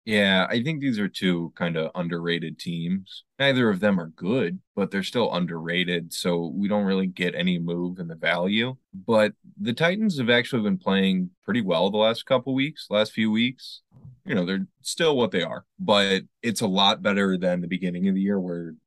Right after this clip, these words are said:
they didn't look like anything. So they're back to what they are, which is a solid team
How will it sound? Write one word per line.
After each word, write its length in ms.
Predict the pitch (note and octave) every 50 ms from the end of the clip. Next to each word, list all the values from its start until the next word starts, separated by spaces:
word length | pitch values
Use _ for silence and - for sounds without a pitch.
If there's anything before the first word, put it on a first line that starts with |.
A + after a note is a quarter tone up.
| - D#2+
they 200 | F#2 F2+ F#2+ G2
didn't 260 | G2+ G#2 F#2 E2+ F2
look 240 | F2 E2+ E2+ - -
like 320 | F2+ E2+ F2+ F2 - - -
anything. 580 | E2 E2 E2+ G2+ A#2 A#2 - D3+ D#3+ E3+ F#3 - _ _ - - _ _ -
So 180 | - - D#3
they're 140 | C#3+ D3+ D#3
back 240 | B2+ D3+ D3 C#3+ -
to 80 | C#3+
what 140 | C#3+ C#3+ B2
they 80 | C#3+ C#3
are, 180 | C3 A2 F#2+
which 220 | F2 F#2+ G2+ - -
is 140 | A2 F#2+ G2+
a 60 | G2
solid 640 | - - G2 F#2+ G2+ G#2+ G#2+ G2+ G2+ G2+ F#2+ F#2 -
team 380 | - F#2+ F2 F2 E2+ E2 D#2+